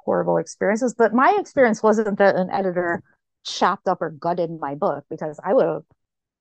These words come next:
fought, <laughs> I would have fought them. Like, I would have, you know, I would have died before I let that ha-, like, sh-,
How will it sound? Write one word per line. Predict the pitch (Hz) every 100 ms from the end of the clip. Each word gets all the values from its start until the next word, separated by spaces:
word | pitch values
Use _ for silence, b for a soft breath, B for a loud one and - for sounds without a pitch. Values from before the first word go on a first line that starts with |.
| _
fought, | - 175 165 165 -
<laughs> | - 226
I | 339 -
would | 403 262
have | 190
fought | - 190 196 -
them. | 160 160 B B B B
Like, | 180 -
I | 220
would | 254 220
have, | 185 175 -
you | 190
know, | 175
I | 226
would | 226
have | 185 160
died | 170 175 165
before | 165 151 147
I | 151
let | 170 170
that | 170 170 143
ha-, | 147
like, | 170 143 -
sh-, | - -